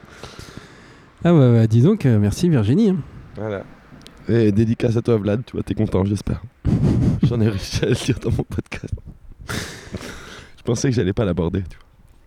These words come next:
Speaker 2: vois.
Speaker 1: Ah bah, c'est les vacances, hein, mon pote.
Speaker 2: <laughs> J'ai peur de... Bref,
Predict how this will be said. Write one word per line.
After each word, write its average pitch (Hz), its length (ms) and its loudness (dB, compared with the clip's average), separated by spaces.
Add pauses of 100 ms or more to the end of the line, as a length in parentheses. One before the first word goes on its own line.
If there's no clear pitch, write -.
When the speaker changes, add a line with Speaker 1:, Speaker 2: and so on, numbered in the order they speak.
(360)
Speaker 2:
vois. - 160 -4
Speaker 1:
Ah 123 140 2
bah, 95 420 -2 (380)
c'est 98 80 -2
les 87 80 0
vacances, 113 380 0
hein, 139 40 2
mon 123 80 2
pote. 120 300 -4 (1700)
Speaker 2:
<laughs> - 40 -2 (1000)
J'ai 113 220 0
peur 123 260 2
de... 95 220 2 (560)
Bref, 87 320 -4